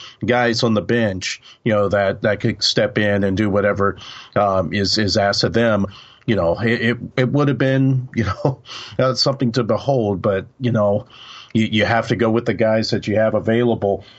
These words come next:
But, uh, Keke, I didn't even, like we, we talked about on the show, I didn't expect him to make this impact. You know, I thought that, uh, you know, he, asking him to do what he did today would have been a bit too much,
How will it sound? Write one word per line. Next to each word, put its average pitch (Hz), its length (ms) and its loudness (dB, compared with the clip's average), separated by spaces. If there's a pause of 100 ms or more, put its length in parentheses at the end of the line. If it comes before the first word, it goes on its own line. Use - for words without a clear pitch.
(160)
But, 107 360 0
uh, 104 140 2
Keke, 135 460 0 (240)
I 147 180 2
didn't 139 180 2
even, 117 260 0
like 117 300 0
we, 117 380 0
we 113 120 2
talked 120 300 -2
about 107 300 2
on 107 120 2
the 101 80 -2
show, 101 460 0 (220)
I 117 120 2
didn't 120 160 2
expect 117 380 -2
him 104 100 -2
to - 100 -4
make 107 240 -2
this 101 240 0
impact. 107 600 0 (200)
You 117 120 2
know, 101 160 2
I 107 140 2
thought 107 400 0 (320)
that, 98 380 0
uh, 95 420 2 (180)
you 117 80 -2
know, 92 120 0
he, 127 180 -2
asking 135 400 0
him 127 220 0
to 113 120 -2
do 117 380 2
what 110 300 -2
he 120 200 0
did 113 220 0
today 107 500 0 (220)
would 110 120 2
have 107 120 2
been 110 140 2
a 110 80 2
bit 110 260 0
too 117 180 0
much, 104 440 0